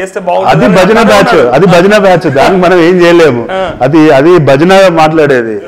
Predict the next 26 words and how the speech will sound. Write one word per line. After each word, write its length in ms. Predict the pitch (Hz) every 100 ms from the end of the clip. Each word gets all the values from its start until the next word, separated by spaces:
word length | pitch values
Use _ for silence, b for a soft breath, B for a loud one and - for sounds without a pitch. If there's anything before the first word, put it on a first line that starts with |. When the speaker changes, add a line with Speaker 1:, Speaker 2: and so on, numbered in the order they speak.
| 110
Speaker 2:
right? 320 | 127 175 151
మనం 220 | 135 139
ఇట్లాంటి 380 | 139 127 156 170
మినిస్టర్లు 460 | 170 170 170 254 185
ఉంటే 180 | 180 196
ఆయన 140 | 180
ఇంకా 320 | 175 165 160
సీఎం 300 | 151 165 180
కూడా 160 | 180 170
కాడు, 260 | 139 135
అది 140 | 117 139
వేరే 200 | 156 151
విషయం, 440 | 139 143 117 101 90 B B B B
Right? 180 | 135 185
But 200 | 156 180
అందులో 360 | 147 170 214 214
జరగాల్సింది 880 | 170 160 180 180 185 147 151 165 156
ఏంటంటే, 320 | 147 139 202
ఇప్పుడున్న 480 | 156 147 185 185 190
పరిస్థితుల్లో 680 | 156 135 - 123 113 101 - _ _ 117 113 -
national 480 | 117 139 151 190 170
లెవెల్లో 380 | 160 160 160
బెంగాల్లో 540 | 160 135 135 147 151 147
గెలిచిన 380 | 131 131 127 131
తర్వాత 380 | 127 120 120
జరుగుతున్న 520 | 120 117 117 127 123